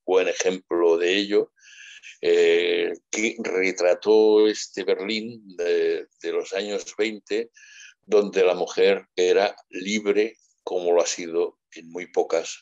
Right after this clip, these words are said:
ocasiones. Porque muchas veces, por desgracia, eh, han prefer-, han, han tenido que estar, sobre todo las lesbianas, ocultas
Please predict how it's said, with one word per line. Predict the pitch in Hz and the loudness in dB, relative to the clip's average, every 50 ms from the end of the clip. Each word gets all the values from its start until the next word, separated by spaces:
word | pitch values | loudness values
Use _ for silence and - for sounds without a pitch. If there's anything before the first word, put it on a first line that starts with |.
| _ _ | _ _
ocasiones. | - - - - 78 - - - 78 76 76 76 76 - - - - _ - - - - - - - _ _ _ _ _ _ _ _ _ _ _ _ _ _ _ _ _ _ _ _ _ _ _ _ _ _ _ _ _ | -6 -6 -4 -4 -4 -4 -4 -6 -8 -10 -12 -14 -18 -18 -20 -20 -20 _ -20 -20 -20 -20 -20 -20 -20 _ _ _ _ _ _ _ _ _ _ _ _ _ _ _ _ _ _ _ _ _ _ _ _ _ _ _ _ _
Porque | - - - - 90 | -6 -6 -6 -4 -8
muchas | 87 - - 82 - | -8 -6 -8 -6 -4
veces, | 85 80 - - 85 - | -4 -6 -4 -6 -10 -6
por | _ - 82 | _ -6 -4
desgracia, | 82 82 - 82 87 90 92 90 - - 90 87 85 - _ _ | -4 -6 -6 -2 -2 -2 -2 -2 -2 -4 -4 -4 -4 -10 _ _
eh, | 90 87 85 80 82 82 82 82 | -6 -6 -6 -8 -10 -12 -8 -8
han | 90 90 - _ | -8 -8 -6 _
prefer-, | 87 85 - - 85 85 - | -4 -4 -2 -4 -6 -4 -2
han, | 101 92 90 85 _ | -4 -6 -6 -8 _
han | 95 95 98 95 | -2 -2 -2 0
tenido | - 90 87 87 85 - | -2 -4 -2 -2 -6 -6
que | - - | -8 -10
estar, | - - - - 82 82 78 - _ _ _ _ _ _ _ _ _ | -10 -8 -4 -2 -2 -2 -4 -8 _ _ _ _ _ _ _ _ _
sobre | - - - 78 76 | -16 -12 -8 -8 -8
todo | - - 92 90 82 | -6 -2 0 0 2
las | 80 90 87 - | 0 -2 -4 -6
lesbianas, | 85 80 - 85 85 82 82 82 80 78 - - - _ _ _ _ _ _ _ _ _ _ _ | -10 -12 -10 -8 -8 -6 -6 -8 -10 -14 -16 -18 -20 _ _ _ _ _ _ _ _ _ _ _
ocultas | - - - 92 92 92 - - 82 85 - - - - - - _ | -8 -6 -4 -4 -4 -2 0 0 0 0 0 -4 -6 -6 -8 -12 _